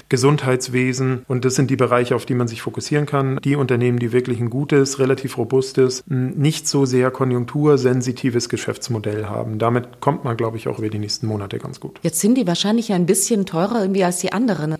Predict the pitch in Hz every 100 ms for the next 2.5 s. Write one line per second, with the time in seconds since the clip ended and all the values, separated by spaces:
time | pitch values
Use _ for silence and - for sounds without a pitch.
0 | 151 190 185 202 220 202 202 190 196 175
1 | - 247 254 - 185 180 190 190 190 -
2 | 139 214 226 226 -